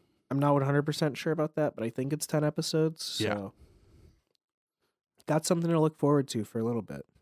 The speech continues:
Speaker 2: So,
Speaker 1: <laughs>
Speaker 2: yeah, and just, just to kinda cap it off, big game spoilers if we say anything. I, I wanna hear your thoughts on,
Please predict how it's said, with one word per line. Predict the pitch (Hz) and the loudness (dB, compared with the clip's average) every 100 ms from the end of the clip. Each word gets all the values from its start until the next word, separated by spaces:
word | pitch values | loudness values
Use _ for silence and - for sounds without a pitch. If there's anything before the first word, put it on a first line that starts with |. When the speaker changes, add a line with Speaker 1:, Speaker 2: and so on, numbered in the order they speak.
| _ | _
Speaker 2:
So, | - 156 147 147 202 | -2 2 4 4 2
Speaker 1:
<laughs> | - | 4
Speaker 2:
yeah, | 196 107 - - - | 4 4 -2 -8 0
and | 123 120 | 4 4
just, | 120 175 - - | 6 6 6 2
just | 185 - | 2 6
to | 165 131 - | 4 4 -2
kinda | - 135 113 | 2 2 2
cap | - 123 117 - | 2 2 2 2
it | |
off, | 104 98 104 - - _ _ _ _ _ _ _ _ 101 95 | 4 4 4 0 -12 _ _ _ _ _ _ _ _ -8 2
big | 120 113 110 | 2 2 2
game | 110 110 107 | 2 2 0
spoilers | - 107 107 104 101 | -2 2 2 2 0
if | 101 - | -2 -2
we | 101 | -2
say | - 98 | 0 0
anything. | 101 95 101 98 95 - | -2 -4 -4 -4 -6 -6
I, | 101 | -4
I | 117 | 0
wanna | 120 120 107 | 0 0 -2
hear | 123 113 101 | -4 -4 -4
your | 95 104 | -6 -8
thoughts | 95 101 98 - | -4 -2 -2 -4
on, | 95 92 92 | -6 -4 -6